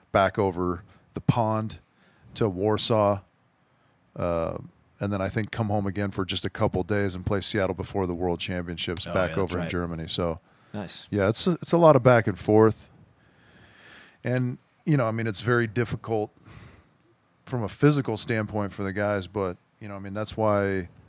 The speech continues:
Speaker 1: they work so hard in the off season to
Speaker 2: Yep.
Speaker 1: kinda build up that, that strength base 'cause, I mean, it wasn't easy out there, especially taking the long road and finishing in the heat today.
Speaker 2: Yeah, this, the no air movement today. That's, that's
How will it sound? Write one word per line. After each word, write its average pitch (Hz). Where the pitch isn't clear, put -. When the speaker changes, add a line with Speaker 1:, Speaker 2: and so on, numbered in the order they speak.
Speaker 1:
they 104
work 98
so 107
hard 101
in 95
the 95
off 90
season 95
to 90
Speaker 2:
Yep. 82
Speaker 1:
kinda 92
build 92
up 92
that, 87
that 87
strength 95
base 87
'cause, -
I 95
mean, 90
it 104
wasn't 107
easy 104
out 87
there, 98
especially 98
taking 101
the 90
long 92
road 101
and -
finishing 107
in 95
the 90
heat 101
today. 92
Speaker 2:
Yeah, 92
this, -
the 95
no 110
air 104
movement 87
today. 85
That's, 85
that's -